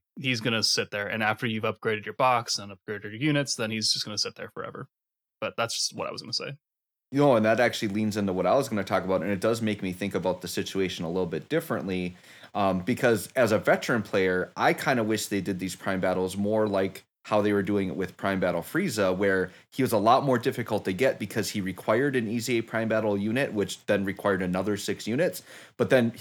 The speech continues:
Speaker 2: at the time, he was really, really good, and I thought they were gonna move forward with that, and I was really expecting these Prime battles to be really good. But now that you mentioned, they probably either got bad feedback about how hard it was to get the Frieza. I mean, if they just put the Krillin in the shop, that would help, right?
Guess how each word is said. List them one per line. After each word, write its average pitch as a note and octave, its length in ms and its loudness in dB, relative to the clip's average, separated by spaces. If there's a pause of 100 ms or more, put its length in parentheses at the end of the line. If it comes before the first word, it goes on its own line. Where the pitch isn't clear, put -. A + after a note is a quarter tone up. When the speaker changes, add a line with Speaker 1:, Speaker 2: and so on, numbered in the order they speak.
Speaker 2:
at C3+ 160 4
the G#2+ 80 0
time, D#3 340 0
he B2 140 -6
was G#2+ 300 0
really, A2 340 -2
really F#2 300 -2
good, A#2 320 2
and F#2 100 -2
I F#2+ 80 0
thought A#2+ 240 2
they B2 80 0
were A2 80 2
gonna G#2 140 0
move F#2 180 -2
forward C#3 300 2
with A2 100 0
that, G#2 140 4
and G2 100 -2
I F#2+ 60 0
was F2+ 160 -4
really A2 240 0
expecting G#2 420 -2
these F2 140 -4
Prime G#2+ 260 -2
battles F#2 300 0
to - 100 -10
be E2+ 140 -8
really D#2+ 220 -6
good. A#2 360 0 (400)
But A2+ 120 4
now B2+ 140 6
that B2 180 6
you G#2 80 0
mentioned, C3 340 0
they G#2 120 4
probably A2+ 640 2
either C#3+ 360 2
got G#2 380 2
bad G#2+ 260 4
feedback B2 400 0
about G2+ 240 0
how G2+ 160 2
hard F#2+ 300 0
it G2+ 80 -2
was C#3 160 -2
to C3+ 80 -6
get C#3 160 -4
the B2+ 80 -4
Frieza. C#3+ 480 -2 (200)
I A2+ 60 2
mean, C3 160 6
if A#2 140 2
they A#2+ 100 6
just B2 240 2
put - 220 0
the A#2 80 0
Krillin F#3+ 360 4
in A#2+ 140 2
the G#2+ 80 2
shop, A2+ 300 2
that A#2 180 4
would G#2+ 100 0
help, B2+ 300 2
right? A2 340 2